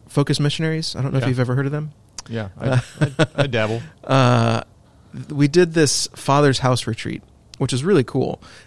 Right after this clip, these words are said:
Speaker 1: And, and the talk that I gave was the Father's House, uh, talk or whatever.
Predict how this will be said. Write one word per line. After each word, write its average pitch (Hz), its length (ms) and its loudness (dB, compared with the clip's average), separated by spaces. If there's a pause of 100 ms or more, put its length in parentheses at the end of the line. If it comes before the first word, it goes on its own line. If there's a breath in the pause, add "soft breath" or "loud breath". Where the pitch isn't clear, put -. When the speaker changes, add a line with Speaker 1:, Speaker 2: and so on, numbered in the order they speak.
Speaker 1:
And, 151 300 0
and 156 160 4
the 156 60 6
talk 190 220 4
that 143 120 4
I 127 60 6
gave 139 200 6
was 127 280 4
the 123 80 0
Father's 120 400 2
House, 117 420 -2 (460 loud breath)
uh, 101 300 -2 (680)
talk 104 300 -2
or 107 60 -4
whatever. 101 340 -8